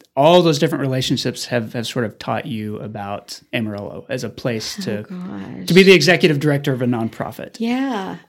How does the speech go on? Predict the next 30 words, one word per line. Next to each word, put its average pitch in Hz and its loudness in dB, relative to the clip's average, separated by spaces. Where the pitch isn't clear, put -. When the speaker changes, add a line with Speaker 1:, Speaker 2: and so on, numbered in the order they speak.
Speaker 2:
Hmm. 214 0
I 233 0
think 294 0
what 302 2
I 247 2
love 208 0
about 196 0
Amarillo 196 2
and - -2
Amarillo 185 2
people 214 -2
is 208 2
that, 196 0
um, 180 -2
and 233 4
I 220 0
think 226 0
about 185 -2
board, 202 0
I 196 -8
think 196 -4
about 185 -4
our 175 -2
board 180 -2
volunteers, 190 -2
I 185 -8
think 185 -8
about, 180 -4
you 247 2
know, 233 -2